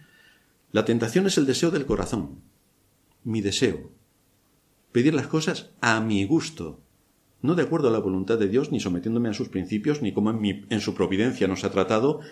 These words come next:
nos ha puesto en un lugar en concreto, y tenemos un deber que cumplir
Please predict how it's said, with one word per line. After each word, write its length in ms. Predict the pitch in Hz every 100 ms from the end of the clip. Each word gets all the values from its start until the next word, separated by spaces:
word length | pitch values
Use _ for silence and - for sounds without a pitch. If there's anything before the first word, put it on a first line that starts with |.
| - -
nos 180 | 107
ha 120 | 117 120
puesto 220 | 113 110
en 60 |
un 80 | 104
lugar 260 | 101 101 98
en 120 | 95
concreto, 600 | 92 98 123 123 127 139 - - -
y 120 | 123
tenemos 300 | 110 113 117
un 120 | 135
deber 460 | 110 120 120 - - _
que 140 | 117 113
cumplir 560 | 104 104 156 160 156